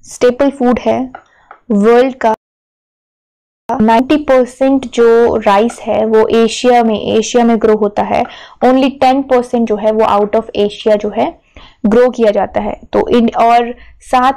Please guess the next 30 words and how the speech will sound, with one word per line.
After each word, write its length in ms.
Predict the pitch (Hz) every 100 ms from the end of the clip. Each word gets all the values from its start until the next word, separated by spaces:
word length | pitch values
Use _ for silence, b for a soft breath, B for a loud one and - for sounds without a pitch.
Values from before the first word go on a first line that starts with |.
| 247
ही 100 | 247
में 300 | 233 226 -
India 360 | 214 214 226
की 420 | 233 226 214 220
जो 140 | 214 208
rice 440 | 196 190 226 - 214
है, 280 | 202 208
India 240 | 214 208 214
की, 420 | 214 214 220 233 b b b - -
India 480 | 233 226 247 262 269
में 300 | 240 214 220
rice 600 | 208 196 226 240 - -
is 60 | 214
a 80 | 208
very 240 | 220 247
important 500 | 240 226 214 226 233 -
crop, 180 | 220 214 - - _ _ 226
important 500 | 214 220 220 269 294 - _ _ _ _ _ _ -
food 160 | 254 226
grain 220 | 254 254
crop 220 | 247 240 233 -
है, 180 | 226 233
और 360 | 208 214 220
ये 260 | 220 233 -
extensively 720 | - - 269 269 285 247 254
grow 200 | 233 226
होती 300 | 226 220 214
है 140 | 214 208
India 280 | 208 214
में, 220 | 202 214